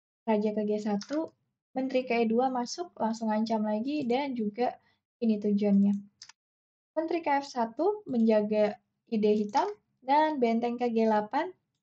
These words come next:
skak, raja ke H satu, menteri makan menteri, benteng makan menteri, dan benteng makan pion F tiga. Ya, putih menyerah karena udah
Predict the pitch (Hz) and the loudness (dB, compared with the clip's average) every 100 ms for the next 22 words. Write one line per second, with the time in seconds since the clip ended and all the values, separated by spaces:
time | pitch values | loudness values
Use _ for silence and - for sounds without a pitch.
0 | _ _ 269 285 - - - _ _ _ | _ _ -6 -6 -8 -20 -20 _ _ _
1 | _ - 214 277 - 277 277 254 254 254 | _ 2 4 4 2 -2 0 0 0 -2
2 | - - 247 247 233 233 311 349 - _ | -6 -14 -10 -4 -4 -2 -4 -4 -8 _
3 | _ - 247 254 240 240 233 233 247 285 | _ -8 -2 0 0 0 -2 -2 -2 -4
4 | - - - 208 208 214 214 214 214 226 | -6 -14 -4 0 0 0 -2 -2 -2 -2
5 | 240 233 233 254 - _ - 208 220 214 | -4 -2 -2 -4 -10 _ -4 0 0 0
6 | 208 214 214 208 214 - 208 285 339 - | -2 -2 -2 -4 -4 -4 0 0 0 -6
7 | _ _ _ _ _ _ _ _ _ 202 | _ _ _ _ _ _ _ _ _ -6
8 | 208 - _ - 240 247 240 226 226 240 | -6 -14 _ -4 0 2 2 4 4 2
9 | 226 214 233 233 208 | 0 0 0 2 0